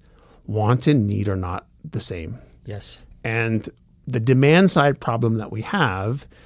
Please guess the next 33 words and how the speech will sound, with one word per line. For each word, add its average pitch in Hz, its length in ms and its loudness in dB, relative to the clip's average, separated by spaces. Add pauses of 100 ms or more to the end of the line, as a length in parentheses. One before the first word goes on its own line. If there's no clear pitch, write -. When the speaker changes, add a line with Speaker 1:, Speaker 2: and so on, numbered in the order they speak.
(280)
Speaker 1:
is 127 400 4
demand 143 580 6
moves 147 300 8
to - 120 0
want. 107 680 -4 (200)
Speaker 2:
Mm-hmm. 117 280 -4 (720)
Speaker 1:
And 120 380 4
what 127 340 -2
we're 127 140 0
struggling 151 760 4
with 98 480 -6 (240)
is, 110 380 -4 (560)
am 127 100 -8
I 117 80 -4
getting 151 440 2
the 131 120 2
information 113 640 0
that 95 160 -6
I 87 220 -8
need? 85 720 -12 (500)
Speaker 2:
So - 240 0
let's 208 300 4
break 151 500 4
that 135 340 2
down. 95 380 2
When 107 140 0
we're 113 100 0
talking 120 340 0
about 107 300 0
want, 104 600 -2 (100)
we're 110 160 0
talking 104 560 -6
about 95 500 -4